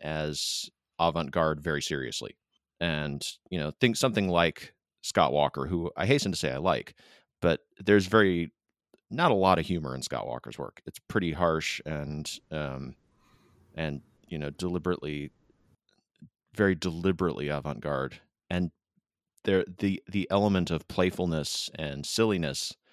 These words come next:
in this music, I was like, "Well, they're just not taking it seriously," which is a very teenage thing to think, because everything is, you think of everything very seriously when you're a teenager.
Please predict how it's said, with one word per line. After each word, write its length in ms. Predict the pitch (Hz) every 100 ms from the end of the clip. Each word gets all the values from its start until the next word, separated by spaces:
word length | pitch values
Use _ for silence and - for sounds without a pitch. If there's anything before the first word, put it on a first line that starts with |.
| _ _ _ _
in 100 | 82
this 180 | 78 -
music, 260 | 82 71 73
I 80 |
was 140 | 76 80
like, 200 | 80 - - -
"Well, 100 | 98
they're 100 | 143
just 220 | 208 202
not 180 | 160 -
taking 320 | - 107 90
it 120 | 87
seriously," 640 | - - 82 76 69 67 67
which 140 | 87
is 100 | 95
a 20 |
very 160 | 110 104
teenage 440 | - 92 80 -
thing 180 | 80 71
to 80 | -
think, 240 | - 53 _
because 240 | - 78 85
everything 380 | 82 80 80
is, 80 | 78 - -
you 100 | 101
think 220 | 123 98
of 80 | 92
everything 520 | 98 92 85 85 78 73
very 200 | 85 76
seriously 440 | - 76 69 82
when 140 | 62 69
you're 120 | 71
a 40 |
teenager. 480 | - 60 64 -